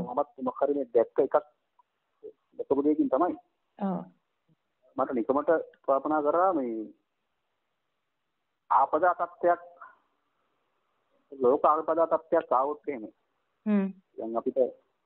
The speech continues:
Speaker 1: පහුගිය, දැන් මේ පහුගිය අවුරුද්ද, දැන් අර මුල් සමහර දා-, ප-, පහුගිය ටිකේ අපිට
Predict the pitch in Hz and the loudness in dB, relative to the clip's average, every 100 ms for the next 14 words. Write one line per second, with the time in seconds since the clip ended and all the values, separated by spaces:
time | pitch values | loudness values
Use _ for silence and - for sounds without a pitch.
0 | _ _ 120 123 135 131 131 123 120 123 | _ _ -2 0 2 4 2 0 -2 -2
1 | 127 127 127 127 131 131 135 131 127 123 | 0 0 2 0 -2 -4 0 0 0 -2
2 | 127 - _ - 131 131 131 135 - 123 | -4 -6 _ -4 0 0 2 0 0 -2
3 | 120 123 135 135 147 139 285 | -2 -2 0 0 2 2 2